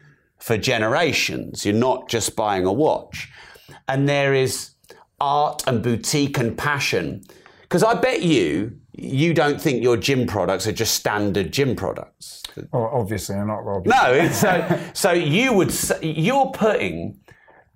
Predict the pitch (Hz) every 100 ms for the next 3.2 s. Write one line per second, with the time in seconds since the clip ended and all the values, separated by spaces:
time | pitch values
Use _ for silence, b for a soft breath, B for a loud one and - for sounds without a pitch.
0 | _ - 170 170 160 160 160 175 170 -
1 | _ _ - B B B B B _ 135
2 | 120 117 98 127 117 95 131 - 110 123
3 | 85